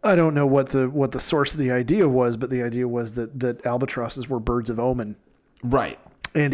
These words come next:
Speaker 1: if you killed one,
Speaker 2: Mm-hmm.
Speaker 1: it was, it was terrible, terrible,
Speaker 2: Right,
Speaker 1: bad
Speaker 2: 'cause they're,
Speaker 1: luck. You'd
Speaker 2: they're
Speaker 1: be
Speaker 2: usually
Speaker 1: cursed.
Speaker 2: good luck. So
Speaker 1: Yeah.
Speaker 2: killing one would curse it.
Speaker 1: Um, and, uh, it, I think it, the, the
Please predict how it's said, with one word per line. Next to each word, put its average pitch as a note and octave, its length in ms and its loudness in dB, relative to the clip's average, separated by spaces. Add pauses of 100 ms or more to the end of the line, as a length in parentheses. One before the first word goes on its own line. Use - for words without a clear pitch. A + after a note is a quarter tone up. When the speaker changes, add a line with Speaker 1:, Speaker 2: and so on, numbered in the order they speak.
Speaker 1:
if C#3+ 260 0
you A#2 180 -2
killed E3 460 2
one, G2+ 400 -8 (140)
Speaker 2:
Mm-hmm. F2+ 180 -10
Speaker 1:
it B2+ 220 -2
was, A2+ 760 -4
it B2+ 160 -2
was A2 440 -6 (160)
terrible, B2 460 0
terrible, A2+ 440 -2 (140)
Speaker 2:
Right, A2 180 2
Speaker 1:
bad G#2+ 160 -6
Speaker 2:
'cause A2 140 0
they're, A2 120 2
Speaker 1:
luck. E2+ 120 -8
You'd C3 160 -2
Speaker 2:
they're A2+ 120 0
Speaker 1:
be G#2 60 -2
Speaker 2:
usually B2 240 2
Speaker 1:
cursed. A2+ 120 -4
Speaker 2:
good A#2 140 -2
luck. D2 200 -4 (300)
So C#3+ 100 -2
Speaker 1:
Yeah. A#2 220 2
Speaker 2:
killing F2+ 320 -4
one D#2+ 160 -8
would D2+ 140 -12
curse A2+ 180 -2
it. C#3+ 40 4
Speaker 1:
Um, C3+ 680 2
and, B2+ 760 0 (100)
uh, B2 520 -2
it, B2+ 300 -2
I B2 140 -2
think D3+ 400 -4
it, C3+ 160 -8
the, B2+ 180 -4
the A#2+ 500 -6